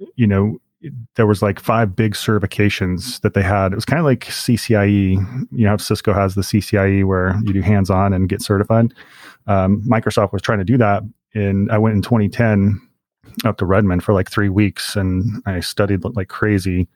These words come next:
I was already doing a lot of Exchange, so I was kind of in a fortunate position. And that was a really awesome experience because not only did I meet, like, a bunch of people, I realized that, um, there was a lot more that I wanted to do in my career. So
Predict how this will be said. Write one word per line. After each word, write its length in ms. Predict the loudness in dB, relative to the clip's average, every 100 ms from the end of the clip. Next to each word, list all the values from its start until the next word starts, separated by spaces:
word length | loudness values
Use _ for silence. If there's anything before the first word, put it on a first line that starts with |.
| _ -20 -16 -2
I 40 |
was 100 | 2
already 220 | 2 2 2
doing 260 | 2 2
a 40 | 2
lot 160 | 2
of 100 | 0
Exchange, 520 | -4 -2 0 0 -2
so 140 | 0 0
I 80 | 0
was 400 | -4 -8 -14 -14 -6
kind 120 | -2
of 80 | 0
in 80 | 0
a 100 | -2 -4 -10 _ -2
fortunate 320 | -2 0 -2
position. 800 | -2 0 0 0 -2 0 -2 -6 -12 -10
And 220 | -6 -2
that 100 | 0
was 80 | 0
a 60 | 2
really 260 | 4 4
awesome 340 | 2 2 0 -2
experience 540 | -4 -2 0 0 -2
because 540 | -6 -2 -2 -2 0
not 140 | 2 4
only 180 | 4 2
did 100 | 2
I 80 |
meet, 240 | 2 2 2
like, 140 | 0
a 60 | 0
bunch 200 | 0 -2
of 80 | -2
people, 440 | 0 2 -2 -2 _ -20 -20 -20 _
I 100 | -4
realized 600 | 0 2 4 2 2 0 0
that, 380 | 2 0 -2
um, 500 | 0 0 -2 -2 -4 -8 _ _ 0
there 80 |
was 80 | 2
a 40 | 2
lot 160 | 4
more 240 | 4 4 4
that 100 | 2
I 20 |
wanted 220 | 2 2
to 60 | 2
do 160 | 2
in 80 | 4
my 100 | 2
career. 480 | 0 0 2 2 -2 -10
So 540 | -2 0 2 2 0